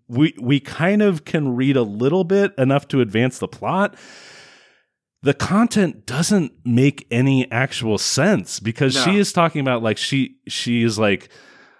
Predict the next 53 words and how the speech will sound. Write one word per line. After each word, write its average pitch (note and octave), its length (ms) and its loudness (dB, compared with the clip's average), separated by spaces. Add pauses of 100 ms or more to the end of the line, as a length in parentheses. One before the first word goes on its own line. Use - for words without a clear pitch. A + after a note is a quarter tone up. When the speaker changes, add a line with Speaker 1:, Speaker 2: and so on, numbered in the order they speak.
(600)
Speaker 1:
"There's B2+ 220 0
a G2+ 40 -6
key, D3 560 0
and G#2 160 -2
it's A#2+ 220 -2
a A2+ 60 2
really D3+ 280 4
important C3 440 0
key, D3 220 -4
and A#2 60 0
I G#2+ 60 -2
think D#3 240 -2
it B2 80 0
might C3 220 -2
unlock B2+ 300 0
this G2+ 180 -2
door." D3 240 2
And A2 100 0
he's G#2+ 160 -2
like, G2 160 -2
"Nah, B2+ 480 2
this A#2+ 220 0
is G#2+ 80 -2
just A2 180 -2
some G#2 180 0
dumb G2+ 260 2
door." F#2+ 420 0 (100)
And G2 160 -4
she's G#2+ 140 -2
like, A2 160 2
"Well, A2 100 2
I B2 80 2
don't C3+ 180 0
know, D#3+ 300 4
but A2+ 140 0
he A2 80 0
sleeps - 320 -4
with A2+ 80 -6
this B2 160 -2
key E3 320 -2
around A2 240 0
his A2 120 -2
neck, C#3+ 260 -2
and G2+ 100 0
it F#2+ 80 -4
only G#2 260 0
goes B2 240 2
to A#2+ 80 -4
this A#2 220 -2
door." B2 400 2 (400)
And - 80 -20
he's G2+ 160 0
like, G#2 240 0